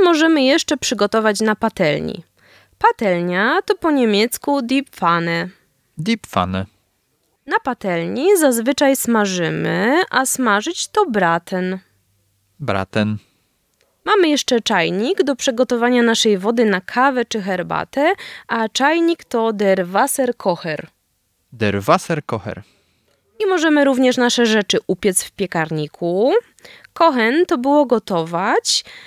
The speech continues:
Speaker 1: a backen oznacza piec. Jak były pieczone ziemniaki, pamiętasz może?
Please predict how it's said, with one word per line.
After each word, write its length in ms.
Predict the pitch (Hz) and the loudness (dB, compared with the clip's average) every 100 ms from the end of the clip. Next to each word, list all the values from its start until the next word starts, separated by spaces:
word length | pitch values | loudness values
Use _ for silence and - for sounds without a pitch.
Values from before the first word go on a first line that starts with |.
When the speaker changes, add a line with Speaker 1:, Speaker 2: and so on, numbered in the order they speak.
| - - - | -20 -14 -4
Speaker 1:
a 360 | 208 202 196 190 | 0 2 2 -2
backen 580 | 180 165 156 - 277 381 | -2 -2 -2 -6 -2 -2
oznacza 480 | - 240 185 180 359 | -2 -2 -2 0 -2
piec. 540 | - 185 - - - - _ _ _ _ _ _ _ _ | -2 -4 -4 -4 -8 -8 _ _ _ _ _ _ _ _
Jak 200 | 302 427 | -2 0
były 260 | 269 269 247 | 2 4 4
pieczone 420 | 233 233 226 208 | 2 0 2 0
ziemniaki, 460 | 196 185 185 170 202 | 2 2 0 -2 -4
pamiętasz 460 | 208 208 208 240 226 | -2 -2 -2 -2 0
może? 240 | 233 254 | 0 0